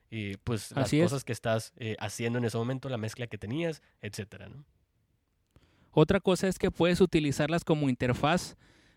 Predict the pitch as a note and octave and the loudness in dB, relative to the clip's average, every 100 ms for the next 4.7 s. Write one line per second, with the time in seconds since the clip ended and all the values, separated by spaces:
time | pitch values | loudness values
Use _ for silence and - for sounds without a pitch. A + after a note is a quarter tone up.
0 | _ - B2+ C3+ D3+ E3+ F#3 F#3 D#3+ D3+ | _ -4 0 4 4 6 4 2 0 0
1 | D3 C3+ D#3 - D3 D3+ - F#3 - - | 0 0 -2 -2 -4 -4 -2 -2 -2 -12
2 | - C#3 - C#3 C#3+ C3 D3 E3 F3 E3+ | -6 -6 -4 -6 -2 0 0 0 0 -2
3 | D#3+ _ _ _ - C#3+ C#3+ E3+ D#3 - | -4 _ _ _ 0 2 4 2 0 2
4 | D#3+ F3 F3+ - - D#3+ F3+ | 4 4 2 -6 -10 -6 -6